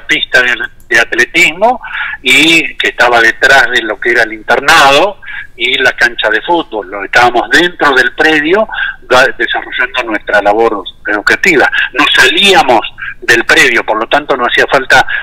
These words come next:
un permiso especial. Nuestras clases se desarrollaban en nuestra aula,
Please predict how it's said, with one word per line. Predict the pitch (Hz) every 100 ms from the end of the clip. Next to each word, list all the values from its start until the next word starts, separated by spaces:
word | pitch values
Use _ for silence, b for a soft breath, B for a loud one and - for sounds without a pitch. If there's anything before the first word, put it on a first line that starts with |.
| B
un | 120
permiso | 120 120 127 -
especial. | - - - 147 - B B -
Nuestras | 165 175 - 151
clases | - 160 - -
se | 175
desarrollaban | 185 - - - 160 160 -
en | 127 -
nuestra | 196 - 165 156 196
aula, | 170 180